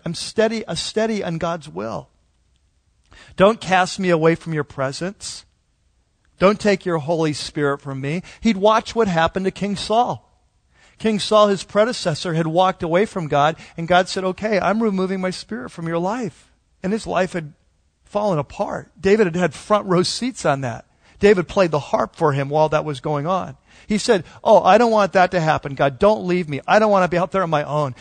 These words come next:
God, whatever you do, don't take your Holy Spirit from my life. Please, God."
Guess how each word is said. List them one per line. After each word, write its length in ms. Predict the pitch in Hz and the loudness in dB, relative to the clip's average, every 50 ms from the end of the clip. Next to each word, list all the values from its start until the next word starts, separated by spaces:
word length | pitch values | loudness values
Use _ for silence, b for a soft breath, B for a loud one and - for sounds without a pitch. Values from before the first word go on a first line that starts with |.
| B _ | B _
God, 180 | - 185 180 | 4 4 6
whatever 400 | 175 180 202 214 220 214 202 208 | 6 4 4 4 4 4 4 2
you 160 | 220 202 202 185 | 0 -2 -4 -4
do, 240 | 143 175 151 135 B B B B - | -4 -4 -4 -6 B B B B 2
don't 240 | 196 196 208 196 - | 4 4 4 2 0
take 200 | 202 202 - - | -4 -4 -4 -4
your 100 | 185 160 | -4 -4
Holy 220 | 156 185 175 185 | -2 0 0 0
Spirit 360 | - - - - 170 165 156 | -2 -4 -4 -2 -2 -2 -2
from 160 | - 165 156 | -4 -6 -4
my 140 | 151 151 135 | -2 -2 -2
life. 360 | 139 151 151 143 139 123 - | -2 -2 -4 -4 -4 -6 -10
Please, 400 | - - - 214 214 214 202 - | -10 -6 -2 -2 -2 -2 -2 -6
God." 300 | - 147 120 82 92 127 | -10 -12 -12 -12 -14 -16